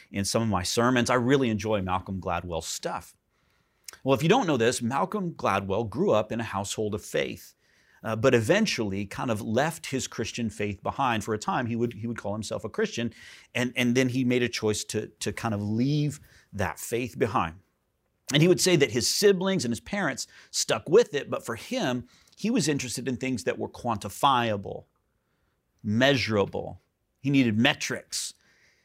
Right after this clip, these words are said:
and he didn't necessarily see the power of God as something you could measure. And he was right. It's not something you can measure, but it is something you can experience. So in his research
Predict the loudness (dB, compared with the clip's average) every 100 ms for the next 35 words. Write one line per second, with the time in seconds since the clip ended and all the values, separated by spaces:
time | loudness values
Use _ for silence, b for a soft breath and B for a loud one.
0 | b -8 -4 -2 -2 -2 -2 -2 -4 0
1 | 2 2 -2 -2 0 2 2 0 -2 0
2 | 0 0 0 2 2 0 -4 -8 -6 -6
3 | -6 -6 -8 -6 -8 -10 -14 _ _ B
4 | B B B B _ -14 -12 -10 -8 -6
5 | -4 -2 -4 -8 _ b b b _ _
6 | _ _ -14 -10 -4 -4 -4 -8 -12 -14
7 | -16 -16 -16 -14 -16 -20 _ _ _ b
8 | b b _ -4 4 4 4 0 -2 -2
9 | -2 -4 -8 -8 -8 -10 -14 -18 -20 _
10 | -18 -18 -20 _ _ _ _ _ _ _
11 | _ B B B B 2 4 6 6 4
12 | 2 2 0 -2 -2 -6 -10 -10